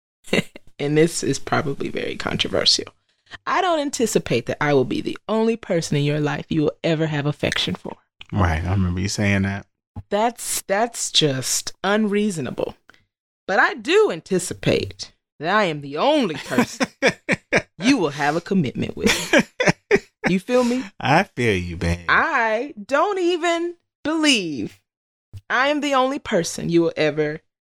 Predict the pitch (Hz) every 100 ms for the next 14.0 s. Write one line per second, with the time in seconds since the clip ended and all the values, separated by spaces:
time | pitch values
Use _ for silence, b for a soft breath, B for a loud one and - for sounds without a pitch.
0 | _ _ _ _ _ _ _ _ - 185
1 | 165 - - 359 403 - - - - -
2 | - - - _ 185 165 _ - 294 208
3 | 131 - - 143 - 185 - 107 - 127
4 | 95 87 - - - - _ _ - -
5 | - - _ _ _ _ _ _ _ -
6 | - 135 165 247 - - 269 - - _
7 | _ _ _ - - 254 190 269 233 247
8 | 233 262 - - 381 - - _ 240 294
9 | 214 165 - - - _ _ _ _ _
10 | _ _ _ _ _ _ _ 175 175 196
11 | 208 415 294 339 - - - - 220 311
12 | 190 226 - 240 269 403 330 - 453 381
13 | - 539 - 285 349 440 269 240 359 381